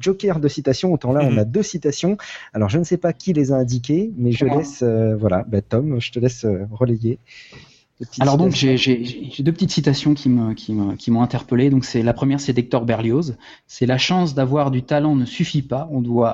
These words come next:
Speaker 3: avoir également le talent d'avoir de la chance. » Donc, ça va bien dans, dans ce qu'on disait aujourd'hui. Et puis, il y en a une autre de, d'Eugène Labiche que j'aime beaucoup, c'est : « Les chanceux sont ceux qui arrivent à tout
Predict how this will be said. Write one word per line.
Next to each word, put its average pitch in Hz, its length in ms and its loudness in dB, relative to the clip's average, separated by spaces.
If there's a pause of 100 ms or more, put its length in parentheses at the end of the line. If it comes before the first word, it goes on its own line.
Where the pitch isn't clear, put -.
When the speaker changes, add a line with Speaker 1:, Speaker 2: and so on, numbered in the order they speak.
Speaker 3:
avoir 127 400 -2
également 120 540 0
le 117 140 -2
talent 139 340 0
d'avoir 123 240 0
de 117 80 -2
la 104 140 -4
chance. » - 420 -6 (200)
Donc, 104 160 -6
ça 113 140 -10
va 104 120 -10 (140)
bien 107 300 2
dans, 98 380 -2 (640)
dans 110 80 2
ce - 80 -8
qu'on 120 120 -2
disait 120 180 0
aujourd'hui. 127 460 0 (340)
Et 127 40 -10
puis, 147 120 -4
il - 20 2
y 170 40 2
en 175 40 2
a 175 60 2
une 165 240 2
autre 175 140 -2
de, 135 200 2
d'Eugène 135 320 0
Labiche 139 400 -2
que 139 80 -4
j'aime 131 200 0
beaucoup, 165 360 -2
c'est : « 139 340 -2
Les 139 140 0
chanceux 170 380 -2
sont 170 160 -2
ceux 180 420 -4 (100)
qui - 160 -2
arrivent 131 280 0
à 113 40 0
tout 151 240 -6